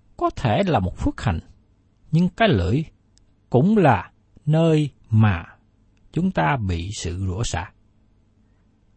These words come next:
Và trong sách Châm Ngôn đoạn mười lăm, câu năm nói tiếp: "Kẻ ngu dại khinh sự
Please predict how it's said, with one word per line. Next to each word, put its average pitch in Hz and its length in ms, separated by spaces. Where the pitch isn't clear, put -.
Và 120 140
trong 208 160
sách - 200
Châm 214 180
Ngôn 214 260
đoạn 120 260
mười 120 300
lăm, 180 220
câu 143 160
năm 127 440
nói 120 160
tiếp: 135 220
"Kẻ 131 280
ngu 233 200
dại 101 480
khinh 226 240
sự 95 320